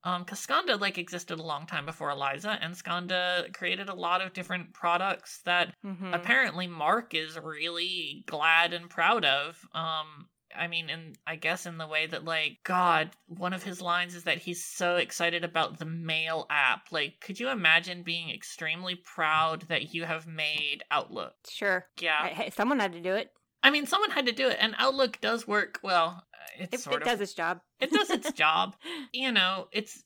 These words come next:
Speaker 1: it's something that feels like he, he really takes ownership of a lot of this stuff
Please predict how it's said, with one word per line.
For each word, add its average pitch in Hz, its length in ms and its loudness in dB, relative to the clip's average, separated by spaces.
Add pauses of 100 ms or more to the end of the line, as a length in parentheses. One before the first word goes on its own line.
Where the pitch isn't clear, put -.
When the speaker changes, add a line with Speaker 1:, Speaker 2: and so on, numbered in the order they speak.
(140)
Speaker 1:
it's 233 240 -10
something 240 460 -6
that 196 440 2
feels 208 340 -4
like 196 200 -4
he, 208 680 -10
he 202 240 -8
really 233 480 -6
takes 214 320 -8
ownership 180 480 -6
of 170 140 -4
a 170 40 -2
lot 170 380 2
of 175 220 -8
this 175 240 -6
stuff 175 560 0